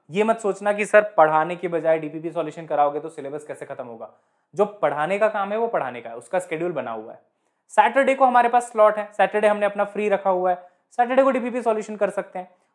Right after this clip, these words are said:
वो मैं आपको बताऊंगा कि कब कराना है। भरोसा करते हो ना? यार भरोसा बहुत जरूरी है, मुझे तुम पे भरोसा करना पड़ेगा, तुम्हें मुझ पे भरोसा करना पड़ेगा, तभी गाड़ी अच्छे से चलेगी हमारी, है ना?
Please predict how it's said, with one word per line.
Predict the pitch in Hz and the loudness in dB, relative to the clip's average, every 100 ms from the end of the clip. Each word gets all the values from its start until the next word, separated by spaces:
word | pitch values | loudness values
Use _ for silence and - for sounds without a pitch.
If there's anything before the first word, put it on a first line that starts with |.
| - | -2
वो | 185 339 | 6 6
मैं | 226 | 6
आपको | 135 - | -2 -4
बताऊंगा | 131 123 127 139 | -6 -6 -6 -6
कि | 160 | -6
कब | 156 113 | -6 -4
कराना | 135 131 131 | -4 -4 -6
है। | 123 131 _ _ - | -12 -18 _ _ -4
भरोसा | 170 202 208 | 0 2 2
करते | 220 220 | 2 0
हो | 226 | -2
ना? | 262 254 _ _ _ _ _ - | -4 -8 _ _ _ _ _ -2
यार | 196 | 0
भरोसा | 190 185 185 214 | 0 -2 0 0
बहुत | 175 135 | -2 -4
जरूरी | 139 160 151 | -6 -10 -12
है, | _ _ _ _ _ | _ _ _ _ _
मुझे | 156 165 | -8 -4
तुम | 214 202 | -2 -2
पे | 208 | -4
भरोसा | 202 196 202 | -2 -4 -2
करना | 202 202 | -2 -2
पड़ेगा, | 208 202 214 | -4 -2 -4
तुम्हें | 226 196 190 | -6 -8 -8
मुझ | 175 | -6
पे | 202 | -8
भरोसा | 185 180 175 | -6 -6 -4
करना | 185 185 | -4 -4
पड़ेगा, | 185 190 208 | -6 -6 -6
तभी | 180 175 | -6 -4
गाड़ी | 170 156 160 | -2 -2 -4
अच्छे | 151 151 | -8 -14
से | 160 | -10
चलेगी | 170 185 156 | -10 -8 -10
हमारी, | 123 117 | -12 -12
है | 123 | -10
ना? | 220 | -8